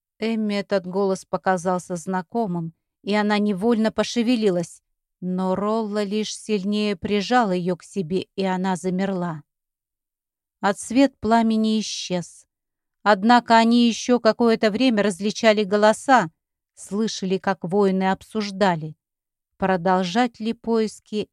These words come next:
или вернуться к остальным. Потом наступила тишина. Эмма слабо перевела дыхание. «Слава Создателю!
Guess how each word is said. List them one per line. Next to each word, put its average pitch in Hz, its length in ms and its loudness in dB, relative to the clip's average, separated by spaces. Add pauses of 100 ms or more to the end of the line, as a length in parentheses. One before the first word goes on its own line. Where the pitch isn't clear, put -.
или 196 240 -2
вернуться 185 560 -4
к - 100 -8
остальным. 175 680 -4 (800)
Потом 208 480 -2
наступила 170 640 -6
тишина. 165 640 -8 (1400)
Эмма 180 360 -2
слабо 180 440 -2
перевела 180 540 -4
дыхание. 165 760 -8 (720)
«Слава 185 600 -6
Создателю! 185 960 -8